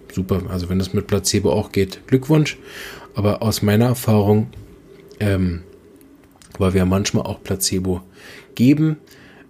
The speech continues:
ähm, ist das so, dass ich nie bemerkt hätte, dass das auch diese lange andauernde Verbesserung gemacht hätte. Aber da kenne ich zu wenig aus.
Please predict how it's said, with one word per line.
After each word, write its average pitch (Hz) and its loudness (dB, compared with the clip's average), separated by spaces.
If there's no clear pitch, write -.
ähm, 107 2
ist 104 -4
das 107 2
so, 107 2
dass 104 0
ich - -8
nie 110 2
bemerkt 95 0
hätte, 98 -4
dass 95 0
das 90 -4
auch 98 -4
diese 92 -4
lange 92 -2
andauernde 90 0
Verbesserung 87 0
gemacht 87 0
hätte. - -6
Aber 95 2
da 110 2
kenne 139 6
ich 127 2
zu 110 -2
wenig 107 4
aus. 135 4